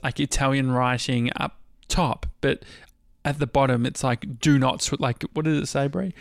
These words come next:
"Strictly for, swimming strictly forbidden."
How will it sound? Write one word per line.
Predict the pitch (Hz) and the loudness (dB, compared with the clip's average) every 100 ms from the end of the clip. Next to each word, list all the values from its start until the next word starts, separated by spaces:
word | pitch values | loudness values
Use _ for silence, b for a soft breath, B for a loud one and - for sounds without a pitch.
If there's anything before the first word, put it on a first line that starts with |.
| B | B
"Strictly | - - 170 165 175 143 | -4 0 2 4 4 4
for, | - 135 - | 4 -2 0
swimming | - - 151 151 143 | -2 2 4 4 4
strictly | 135 - 143 - 143 | 2 2 0 0 0
forbidden." | 123 131 127 139 170 302 | 0 0 2 2 0 -2